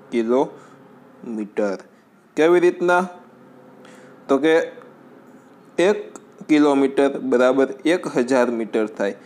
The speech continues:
તો આપણે પોઇન્ટ, આપણે ત્રણ પોઇન્ટ આગળ જવા દેવાના. જોઈએ આપણે. તો કે આ પોઇન્ટ અહીંયા હોય અત્યારે.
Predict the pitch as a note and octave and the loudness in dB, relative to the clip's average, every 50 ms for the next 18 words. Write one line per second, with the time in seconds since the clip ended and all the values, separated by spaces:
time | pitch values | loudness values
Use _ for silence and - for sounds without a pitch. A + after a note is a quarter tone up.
0 | - - - - - - D#3+ E3 E3 - F3+ F3 F3+ F3+ F3+ F3+ - D#3+ E3+ F#3 | -20 -20 -20 -8 -2 2 2 2 2 2 0 0 0 0 -2 -4 -2 0 0 0
1 | F#3+ F#3+ F#3+ F3 E3+ F3+ F3+ F3 F3+ - E3+ F3+ G3 G#3 G3 G#3 D#3 D#3+ D#3+ D3+ | 2 2 2 2 2 2 0 -2 0 0 0 0 0 0 -2 0 0 0 2 2
2 | D#3 C#3+ C3+ C3 C#3+ C#3+ B2+ B2 A#2+ B2 A#2 A2+ A2+ A#2 B2 A#2 A2+ A2+ A2+ A2+ | 2 2 2 2 2 2 2 2 2 4 4 4 2 2 2 0 2 0 0 -2
3 | A2+ A2 A2 G#2+ - - - - - - - - - C3+ C#3 D#3+ F3 F3 E3+ E3+ | -2 -4 -4 -6 -8 -14 -20 -20 -20 -20 -20 -6 -2 0 2 2 4 4 4 2
4 | E3 D3+ E3 E3+ E3 E3+ E3 - - - - - - - - - - - - - | 2 2 0 0 0 -2 -4 -8 -14 -20 -20 -20 -20 -20 -20 -20 -20 -20 -20 -20
5 | - - - - - - - - - - - - - - - - - - - - | -20 -20 -20 -20 -20 -20 -20 -20 -20 -20 -20 -20 -20 -20 -20 -20 -20 -20 -20 -20
6 | - - - - - - - - - - - - - - - - _ - - - | -20 -20 -20 -20 -20 -20 -20 -20 -20 -20 -20 -20 -20 -20 -20 -20 _ -20 -20 -20
7 | - - - - - - _ _ - C#3 - D3 C#3+ C#3 - - D3 D3+ E3 F3 | -20 -20 -20 -20 -20 -20 _ _ -6 -2 2 2 2 2 2 2 2 2 2 2
8 | E3 - - - - D3 D3 D#3 D3+ C3 A#2+ A#2 A2+ A2+ A2+ A2+ A2+ G#2+ - A#2 | 0 -4 -8 -4 -2 0 0 2 2 2 4 4 2 2 0 0 -4 -4 -2 0
9 | A#2 A2 A2 A2+ A2+ | 2 2 2 0 -2